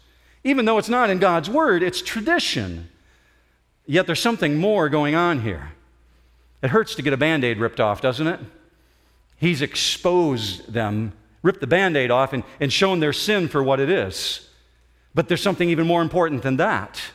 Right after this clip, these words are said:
When the Jews practice these washings, they're saying something about themselves and about other people. The washings were always practiced after they went to the marketplace,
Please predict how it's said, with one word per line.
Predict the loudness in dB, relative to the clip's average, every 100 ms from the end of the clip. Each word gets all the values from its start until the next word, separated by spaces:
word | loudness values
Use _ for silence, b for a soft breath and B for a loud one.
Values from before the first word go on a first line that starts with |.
| _ B B B
When | -2 0
the | 0
Jews | 0 0 0 -2 -4
practice | -2 -2 0 -4 -4
these | -2 -2 -2
washings, | 0 0 0 -2 -4 -4 -4 -4 -6 B B B -6
they're | -2 0
saying | 0 -2 -2 -2
something | -4 -4 -4 -4 -6 -10 -18 b b b
about | 0 0 0
themselves | -4 -4 0 2 2 -2 -8 -4
and | -2
about | 0
other | 0 -4
people. | -4 -6 -6 -14 -18 _ _ _ _ b b b
The | 0
washings | 2 2 0 -2 -2
were | 0 2
always | 2 0
practiced | 0 -2 -2 -4 -2
after | -2 0
they | 0
went | 0 -4
to | -4
the |
marketplace, | -2 -2 -4 -4 -4 -4 -6